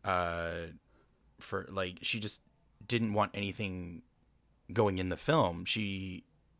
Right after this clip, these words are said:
was completely adamant about no animation, and she hated almost all the songs. She didn't even want it to be a musical in the first place. She didn't want Dick Van Dyke in it. Mary Po-, or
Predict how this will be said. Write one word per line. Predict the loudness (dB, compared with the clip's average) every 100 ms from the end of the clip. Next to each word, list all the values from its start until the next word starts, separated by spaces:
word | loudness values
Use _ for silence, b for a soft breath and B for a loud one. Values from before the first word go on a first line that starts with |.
| 0
was | 4 6 4
completely | -2 0 2 6
adamant | 6 6 4
about | 4 4 0
no | 0 6 8 8 6 4
animation, | 2 2 0 -2 -4 -8 -10 b b b b b b b 4
and | 6 6 4 2 -2 _ 2
she | 4
hated | 6 4 2 -4 _ _ _ _ _ _ _ _ _ 0
almost | 2 6
all | 6
the | 6
songs. | 4
She | 6
didn't | 8
even | 6 6
want | 4
it |
to | 2
be |
a | 2
musical | 2 2 0
in | -6
the | 0
first | 0
place. | 0 -6 -6 -8 B B
She | 4
didn't | 6
want | 6 6
Dick | 6
Van | 6
Dyke | 6 4 4
in | -2
it. | -2
Mary | 4 6 6
Po-, | 6 6 8
or | 6 8 6